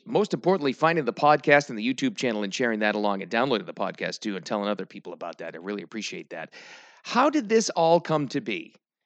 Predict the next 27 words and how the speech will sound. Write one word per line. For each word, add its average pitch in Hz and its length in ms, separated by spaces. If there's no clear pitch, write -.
Well, 220 400
I 139 80
want 190 140
to 190 40
get 202 160
this 196 160
out 160 100
of 131 60
the 123 80
way 110 180
first. 92 460
Please 240 460
understand, 117 580
I 165 100
don't 220 120
want 220 120
to 170 120
even 180 240
broach 151 420
this 135 180
topic 123 520
by 127 800
encouraging 131 760
your 113 100
kids 110 320
to - 80
drink 101 500